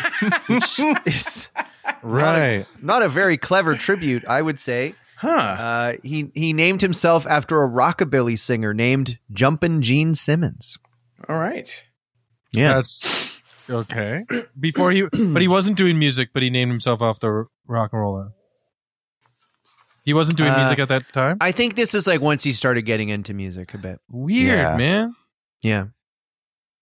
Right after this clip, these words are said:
Speaker 2: Okay.
Speaker 1: Maybe, like, Chris, if you had a son and you're like, "I, I named him, uh,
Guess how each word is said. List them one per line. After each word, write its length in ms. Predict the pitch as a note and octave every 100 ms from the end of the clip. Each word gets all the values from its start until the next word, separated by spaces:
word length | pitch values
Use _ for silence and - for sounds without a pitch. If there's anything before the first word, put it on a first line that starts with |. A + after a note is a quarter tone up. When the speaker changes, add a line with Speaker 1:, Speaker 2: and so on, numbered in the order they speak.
| -
Speaker 2:
Okay. 220 | F3+ G3+
Speaker 1:
Maybe, 180 | F#3+ A#3
like, 300 | A#3 A3 -
Chris, 260 | F3 D#3+ C#3+
if 140 | -
you 120 | C#3+
had 120 | C#3+
a 80 | B2
son 340 | - C#3 C3 A#2
and 120 | A2
you're 100 | A2+
like, 280 | A2 G#2 -
"I, 180 | B2+ C#3 -
I 120 | C#3+
named 280 | D3 F3 F#3
him, 300 | E3+ D#3 D3
uh, 420 | C3 B2 A#2+ A2+